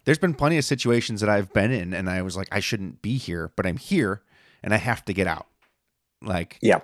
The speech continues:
Speaker 1: I made the wrong choice. I was too deep. I got, like, I have to mitigate risk on my way out.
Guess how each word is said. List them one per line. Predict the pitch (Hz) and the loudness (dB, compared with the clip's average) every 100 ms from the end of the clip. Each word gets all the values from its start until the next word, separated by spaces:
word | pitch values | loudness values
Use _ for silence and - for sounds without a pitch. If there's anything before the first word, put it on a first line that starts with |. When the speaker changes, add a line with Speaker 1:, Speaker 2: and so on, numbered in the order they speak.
| - - | -4 -4
Speaker 1:
I | 104 | 2
made | 107 123 | 4 6
the | 127 | 6
wrong | 135 135 | 4 4
choice. | 131 127 113 110 - - - _ | 4 4 4 4 -2 -10 -18 _
I | 85 | -4
was | 90 - | -4 -2
too | 123 120 | 0 2
deep. | 113 107 - - _ 87 | 4 2 -2 -20 _ -6
I | |
got, | 90 101 - | 0 0 0
like, | 85 82 | -4 -4
I | 82 | -2
have | 95 92 - | -2 -4 -4
to | 92 95 - - | -4 -4 -10 -4
mitigate | 104 104 110 98 | -2 0 0 0
risk | 95 - | -4 -4
on | 82 | -8
my | 85 | -6
way | 87 | -4
out. | 87 82 | -4 -6